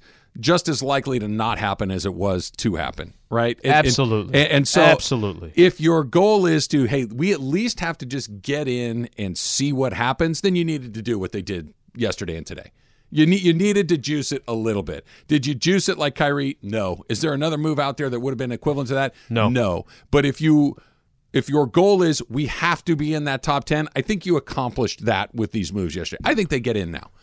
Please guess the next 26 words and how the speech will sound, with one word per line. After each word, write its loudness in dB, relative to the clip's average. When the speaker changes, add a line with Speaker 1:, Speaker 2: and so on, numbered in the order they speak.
Speaker 1:
I 2
don't, 2
I 2
don't 0
think -2
this 0
is 0
a, 2
"Hey, 4
they're 4
gonna 2
be -2
right -2
where 0
they 0
are." -4
They're 2
better. 2
I 2
just -4
don't -6
think -6
they're 2
a -2
lot -6
better. -2